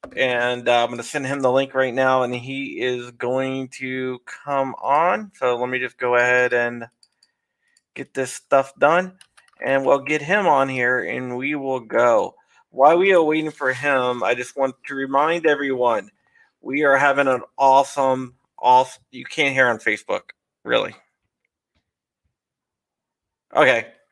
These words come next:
Cool. Uh, just wanna remind everyone, if you wanna watch over on YouTube,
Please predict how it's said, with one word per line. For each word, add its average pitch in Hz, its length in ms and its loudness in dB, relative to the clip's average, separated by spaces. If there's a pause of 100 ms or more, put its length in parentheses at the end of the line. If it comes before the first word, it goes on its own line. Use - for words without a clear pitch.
(2000)
Cool. 98 280 -4 (600)
Uh, 123 320 6 (200)
just - 180 -16
wanna 160 160 0
remind 160 320 4
everyone, 120 420 -2 (380)
if 151 280 2
you 165 100 0
wanna 160 240 6
watch 156 360 6
over 147 340 2
on 143 180 0
YouTube, 147 560 -4